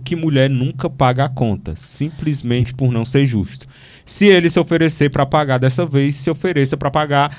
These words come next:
na próxima, e assim por diante. Lidando com esse assunto igual, igualitoriamente desde o começo,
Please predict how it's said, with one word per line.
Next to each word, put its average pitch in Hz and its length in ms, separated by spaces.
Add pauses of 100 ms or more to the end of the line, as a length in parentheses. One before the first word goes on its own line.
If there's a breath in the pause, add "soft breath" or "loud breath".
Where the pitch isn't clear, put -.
(140)
na 151 200
próxima, 147 580
e 160 80
assim 196 240
por 196 160
diante. 190 460 (280 soft breath)
Lidando 165 360
com 170 100
esse 160 160
assunto 156 440
igual, 151 340 (320)
igualitoriamente 147 1200 (200 loud breath)
desde 131 300
o - 20
começo, 123 600